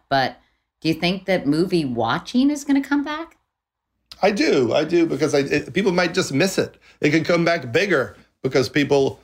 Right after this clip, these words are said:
Speaker 2: are tired of being in their homes binging, and maybe it, it will make them appreciate the experience. I think it will always be there. The question is, what will we make for the theater, and what will we make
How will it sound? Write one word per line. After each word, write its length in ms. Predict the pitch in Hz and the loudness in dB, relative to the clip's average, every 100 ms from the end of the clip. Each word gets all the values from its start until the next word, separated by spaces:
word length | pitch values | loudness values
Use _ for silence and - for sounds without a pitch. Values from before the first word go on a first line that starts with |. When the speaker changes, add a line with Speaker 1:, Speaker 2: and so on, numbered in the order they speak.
| - | -4
Speaker 2:
are 100 | 131 | -2
tired 360 | 127 139 151 143 | 0 0 2 0
of 100 | 123 | 0
being 200 | 139 135 | 0 0
in 100 | 135 | 0
their 160 | 131 117 | 2 2
homes 380 | 143 143 131 | 2 0 -2
binging, 580 | 107 143 156 131 113 110 - _ - | 0 0 0 0 0 -2 -6 _ -4
and 160 | 135 131 | 0 2
maybe 440 | 139 135 135 127 - | 2 2 2 0 0
it, 180 | 127 - | -4 -2
it 160 | 131 127 | -4 0
will 120 | 123 | 0
make 240 | 120 117 | 2 0
them 120 | 120 | -2
appreciate 680 | 110 - - 120 - 123 110 | -4 -4 -6 -4 -2 0 0
the 80 | 113 | -2
experience. 580 | 104 - - 131 117 110 | -2 -4 -2 0 2 0
I 80 | - | 0
think 180 | 381 269 | 2 2
it 60 | |
will 160 | 147 135 | 2 2
always 380 | 135 131 120 92 | 2 2 0 -2
be 300 | 110 135 131 | -2 0 2
there. 440 | 104 82 82 98 _ _ _ _ _ - | 0 -4 -14 -16 _ _ _ _ _ -2
The 100 | 139 | -2
question 420 | - 208 180 175 | 2 0 2 2
is, 280 | 143 123 - _ _ | 2 0 -6 _ _
what 340 | - 139 175 156 | 0 2 2 2
will 280 | 147 139 123 | 2 2 2
we 160 | 127 | 0
make 640 | 113 113 127 113 - - _ _ _ _ | 0 2 0 0 -8 -20 _ _ _ _
for 520 | _ - 139 139 135 | _ 2 4 4 2
the 120 | 131 | 0
theater, 520 | 117 - 135 131 135 | -6 0 2 4 2
and 200 | - 117 | 0 0
what 180 | 113 120 | 0 0
will 200 | 120 117 | 2 2
we 160 | 113 107 | 2 0
make 600 | 104 110 110 101 - | 0 0 0 -2 -8